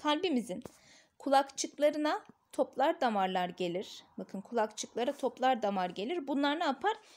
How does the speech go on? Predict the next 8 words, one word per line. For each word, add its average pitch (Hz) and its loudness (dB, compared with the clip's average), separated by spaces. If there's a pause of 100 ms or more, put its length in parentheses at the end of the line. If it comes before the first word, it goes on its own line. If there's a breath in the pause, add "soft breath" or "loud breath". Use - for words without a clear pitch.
(240 loud breath)
Vücuttan 294 4 (140)
kanı 285 6
getirir. - -4 (300 loud breath)
Sağ 403 0
tarafa 254 2
gelen 196 2
toplar 262 2
damarlar 214 2